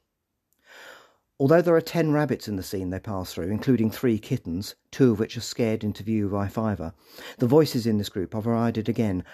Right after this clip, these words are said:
only by Blackberry, Dandelion and Silver. As Hazel and Fiver enter a wooded area in which the Chief Rabbit's burrow is located,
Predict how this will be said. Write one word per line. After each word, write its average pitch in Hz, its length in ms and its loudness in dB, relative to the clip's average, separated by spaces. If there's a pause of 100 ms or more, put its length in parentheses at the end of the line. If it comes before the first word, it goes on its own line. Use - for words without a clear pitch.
(120)
only 120 320 6
by 104 220 0
Blackberry, 139 600 -4
Dandelion 104 600 0
and 110 160 -4
Silver. 90 420 -2 (840)
As 117 160 -2
Hazel 143 320 4
and 131 120 2
Fiver 123 400 0
enter 120 300 0
a 107 80 2
wooded 117 320 2
area 90 420 0 (220)
in 107 140 -2
which 113 180 -2
the 113 100 -6
Chief 117 280 0
Rabbit's 110 300 0
burrow 98 300 0
is 92 160 -2
located, 104 560 -2